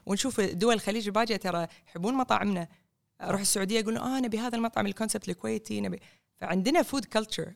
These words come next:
عشان شي ديليفرو از يعني a good fit. إحنا فود كومباني، دائمًا نقول إحنا فود كومباني.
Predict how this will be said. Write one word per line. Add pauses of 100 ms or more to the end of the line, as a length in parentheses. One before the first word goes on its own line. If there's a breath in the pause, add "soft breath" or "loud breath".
عشان
شي
ديليفرو
از
يعني
a
good
fit.
إحنا
فود
كومباني،
دائمًا
نقول
إحنا
فود
كومباني.